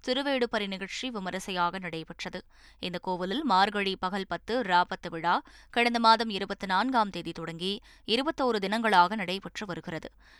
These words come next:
இதில் ரா பத்து உற்சவத்தின் எட்டாம் நாளில் திருவேடுபறி உற்சவம் கோவில் வடக்கு மாட வீதியில் விமரிசையாக நடைபெற்றது.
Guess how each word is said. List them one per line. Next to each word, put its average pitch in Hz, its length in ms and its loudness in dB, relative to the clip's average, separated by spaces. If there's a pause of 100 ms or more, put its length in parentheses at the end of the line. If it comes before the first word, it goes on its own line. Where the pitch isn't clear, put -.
(100)
இதில் 220 200 2
ரா 214 200 12
பத்து 262 280 0
உற்சவத்தின் 208 540 -4
எட்டாம் 208 360 2
நாளில் 185 360 0
திருவேடுபறி 202 640 0
உற்சவம் 202 520 -6
கோவில் 208 360 2
வடக்கு 214 320 -2
மாட 190 220 2
வீதியில் 175 440 -4
விமரிசையாக 185 680 -4
நடைபெற்றது. 165 600 -6